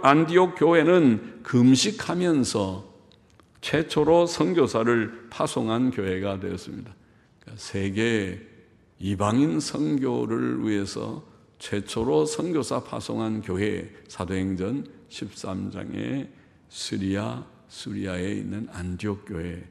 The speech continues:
수리아 안디옥 교회. 저의 소아시아에도 안디옥이라는 곳이 또 있으니까 비시디아 안디옥과 구별해서 수리아 안디옥 교회, 기억할 만한 교회죠.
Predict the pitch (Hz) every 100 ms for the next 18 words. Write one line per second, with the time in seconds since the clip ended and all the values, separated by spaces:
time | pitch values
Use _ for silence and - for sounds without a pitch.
0 | _ _ _ - - 95 95 127 - 101
1 | 92 92 98 - 90 90 - - _ _
2 | _ _ _ _ _ _ _ - - -
3 | 135 113 110 - - 101 95 107 110 98
4 | 123 120 101 95 98 95 92 95 98 92
5 | - - 127 107 - 90 - 123 127 101
6 | - 90 98 107 101 95 90 92 95 92
7 | - 113 98 85 85 - 139 - - -
8 | _ _ - - 95 95 104 127 - 95
9 | 92 92 92 90 - 90 95 - _ -
10 | 107 101 98 92 87 92 104 113 98 92
11 | 95 95